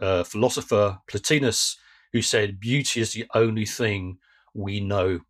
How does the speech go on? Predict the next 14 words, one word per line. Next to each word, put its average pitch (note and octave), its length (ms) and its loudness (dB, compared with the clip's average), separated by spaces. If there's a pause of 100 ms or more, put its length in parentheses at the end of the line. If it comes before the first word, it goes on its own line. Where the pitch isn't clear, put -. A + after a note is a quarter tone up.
by F2+ 400 0
instinct." - 800 -4 (760)
And C#3 120 4
if D3+ 180 2
we G3+ 140 4
go D3 280 6
back B2+ 520 0
actually A2+ 440 -2
to G2+ 580 -4 (120)
the G#2+ 100 2
laws A2+ 380 2
of F#2+ 60 -10
the G2 80 -8
universe, G#2+ 800 0